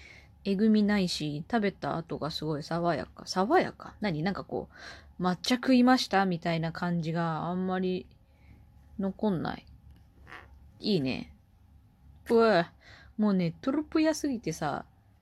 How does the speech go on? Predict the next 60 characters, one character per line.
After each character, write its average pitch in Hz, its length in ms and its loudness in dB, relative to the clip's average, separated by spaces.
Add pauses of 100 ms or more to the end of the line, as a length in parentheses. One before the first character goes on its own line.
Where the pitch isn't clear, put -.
(1000)
お 226 80 4
め 285 280 6
え 277 40 2
じ 277 80 4
ゃ 226 120 4
支 208 240 -2
え 262 120 2
き 262 120 -2
れ 269 100 4
ね 226 80 4
え 180 40 0
ん 156 80 -6
だ - 60 -6
よ。 - 140 -10
こ 175 60 -6
の 165 80 -2 (120)
ロ 190 160 0
ン 190 80 2
ギ 180 80 2
ヌ 170 100 2
ス 165 120 -6
の 156 80 -4
槍 156 260 -2
み 147 140 -4
た 127 120 -8
い 117 60 -6
な、 - 240 -8 (300)
つ - 100 -10
い 147 60 -8
て - 100 -6
る - 80 -10
け - 140 -10
ど。 - 100 -14 (960)
<laughs> - 1000 0
よ 214 100 -4
っ - 100 -12
こ 151 80 -10
い - 20 -8
し - 80 -10
ょ 170 40 -6
っ - 20 -10
と - 140 -2
い 208 80 2
い？ 151 160 -6 (340)
ほ 190 80 -6
ら 156 120 0
ね、 190 180 0
も 147 240 -4 (400)
う、 247 40 0
落 254 120 -6
ち - 40 -16
て - 60 2
い 165 80 2
く - 140 -8
ん - 20 -8
だ。 - 60 -14 (100)
え、 220 240 -4
イ 247 100 0
エ 262 60 4
イ。 247 100 -2